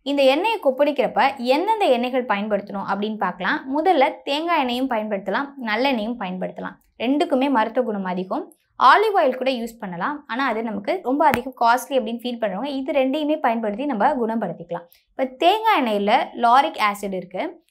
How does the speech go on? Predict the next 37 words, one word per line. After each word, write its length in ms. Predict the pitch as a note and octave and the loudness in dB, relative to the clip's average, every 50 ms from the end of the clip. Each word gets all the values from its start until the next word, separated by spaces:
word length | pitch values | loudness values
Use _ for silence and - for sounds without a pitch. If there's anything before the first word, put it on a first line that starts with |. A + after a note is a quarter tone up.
| _ _ | _ _
விட்டமின் 380 | B3 A3+ A#3+ A#3+ A#3 A3+ A3+ - | -6 -4 -2 -2 -2 -2 -4 0
கே, 260 | - B3+ C4 C#4 C#4 | 4 4 6 6 4
விட்டமின் 380 | A3+ G#3 G#3 G3 G3+ G3 G3+ | 0 -2 -4 -4 -2 -4 -4
இ, 280 | G3+ G#3+ A#3 B3 A#3+ - - | -4 -6 -8 -10 -12 -14 -12
இது 120 | G#3+ G#3 | -8 -6
எல்லாமே 400 | G3+ F#3+ G3 G#3+ G#3+ A3 A#3 A3+ | -6 -4 -2 -2 -2 -4 -4 -4
இருக்கு. 280 | F#3+ F#3 - - - - _ _ _ _ _ _ - | -6 -8 -8 -12 -18 -20 _ _ _ _ _ _ -4
இது 120 | A#3+ B3+ | 4 6
எல்லாமே 420 | B3+ B3+ D4 E4+ F4+ F4 D4+ D#4+ | 6 6 6 6 2 2 2 2
நிறைய 420 | D#4+ C#4+ A#3+ G#3 A3+ B3+ C#4+ C#4+ B3 | 2 0 0 0 0 2 2 2 2
இருக்கிறதுனால 800 | A3+ A3 - A3+ G#3+ G3 F#3+ F3+ F3 F3 F#3 G3+ G#3+ G#3+ - | 2 0 -2 -2 -2 -4 -6 -8 -6 -2 0 2 2 2 0
நம்ம 200 | - A3 A3 A3+ G#3+ | -4 -4 -2 -2 0
வாயில 420 | G#3+ A3 A3+ B3+ C#4 D4+ D4+ D4+ B3+ | 2 4 4 4 4 4 2 0 -2
வந்து 220 | A3+ A3 A3+ C4+ | -2 -2 -2 -2
ஆயில் 400 | C4 - A#3 A#3 B3 C#4 D4+ C#4+ | 0 0 2 2 2 2 0 0
புல்லிங்கிறது 640 | - D4+ C#4+ C#4+ C#4+ D4 C#4 C4 B3+ A3+ G3+ F#3+ F3+ | -2 -4 -4 -4 -4 -2 -2 0 0 0 0 -2 -4
வந்து 340 | F3+ F3+ F#3+ A#3+ F4+ G4+ - | -6 -8 -6 -6 -6 -6 -6
எண்ணெயை 400 | - G#3 G#3 A3+ B3 C4 C4+ C4 | -6 -6 -4 -2 0 0 2 2
வந்து 220 | A#3 G#3+ G#3+ A#3 B3+ | 2 0 0 0 2
வாயில 320 | A#3 G#3+ G#3+ A3 A3+ G#3+ | 2 2 2 2 0 -2
வச்சு 220 | G3 G3 - D4+ C#4+ | -4 -6 -8 -8 -6
கொப்பளிக்கிறோம் 480 | - B3+ - - A#3 A3 A3 G3 F3+ | -4 -4 -2 -2 -4 -4 -6 -6 -8
இல்லையா? 320 | F3+ F#3 G3+ C4+ D#4 D4+ - - _ _ _ _ _ | -6 -2 -2 -2 -2 -2 -4 -12 _ _ _ _ _
இந்த 160 | - B3+ B3+ B3 | -2 -2 0 2
கொப்பளிக்கும் 560 | B3+ C#4+ D4 C#4+ F4+ G4 G4+ F#4 E4 D4 B3 | 2 2 2 2 2 2 2 2 2 0 0
போது 240 | G3+ F#3+ G3 A3 B3+ | 0 0 2 2 0
இதுல 280 | B3 - B3+ B3 B3+ | 0 0 -2 0 2
உள்ள 280 | B3 C4 C#4+ E4 E4+ D#4 | 2 4 4 4 4 4
ரிச்சஸ்ட் 500 | C4+ B3 B3+ - D#4 D#4+ D#4 - - D#4 | 2 0 -2 -2 -2 -4 -2 -4 -4 -4
நல்ல 280 | C4 A3+ A3 - C#4+ | -2 0 0 0 0
நல்ல 520 | C#4+ C#4+ C4 A#3+ A3+ G#3 G3+ G3 F#3 F#3 F3+ | 0 -2 -2 -2 0 0 0 0 0 -2 -2
பொருட்கள் 420 | A3 A3+ A#3+ C#4 D4 C#4+ C#4 B3+ A#3 | -4 -2 -2 0 -2 -2 -2 -2 -2
கண்டென்ட் 360 | A#3 A3 A3+ A3+ D4 C#4+ C4 | -2 -4 -4 -4 -4 -4 -2
எல்லாம் 240 | A3+ G3+ G3+ B3 C#4 | 0 0 0 0 0
நம்ம 140 | C4 A#3 | 0 0
வாய்க்கு 320 | G#3 G3+ G#3 A3+ A3 - G#3 | 0 2 2 0 0 -4 -6
போய் 400 | - F3+ F#3 G#3 C4 D4 - | -4 -2 -2 -2 -2 -4 -6